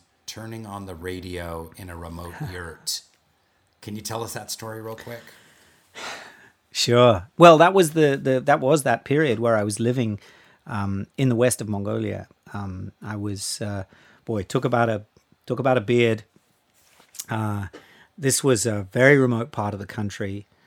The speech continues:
Speaker 2: a three-hour flight from the capital city to a provincial capital, and then another one-hour flight on a biplane. In those days, they used to have these, literally these little canvas and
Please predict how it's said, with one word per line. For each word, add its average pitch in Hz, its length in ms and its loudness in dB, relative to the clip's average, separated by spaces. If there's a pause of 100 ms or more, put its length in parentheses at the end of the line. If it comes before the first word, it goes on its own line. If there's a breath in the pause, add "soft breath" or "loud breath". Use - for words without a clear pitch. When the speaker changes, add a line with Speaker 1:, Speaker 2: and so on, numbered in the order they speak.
(200 soft breath)
Speaker 2:
a 101 100 -14
three-hour 127 600 2
flight 113 400 -2
from 101 140 -8
the 95 80 -8
capital 107 340 -4
city 107 400 -4
to 101 260 -8
a 101 120 -6
provincial 113 560 -4
capital, 104 540 -8 (460 soft breath)
and 110 120 -6
then 117 120 0
another 117 240 2
one-hour 110 500 0
flight 117 400 -2
on 92 100 -8
a 95 140 -10 (220)
biplane. 101 680 -4
In 98 120 -10
those 104 220 -6
days, 104 220 -10
they - 120 -12
used 117 200 -10
to 120 60 -12
have 104 160 -6
these, 92 280 -10
literally 107 500 -6
these 101 200 -8
little 117 240 -4
canvas 113 560 -6
and 104 280 -14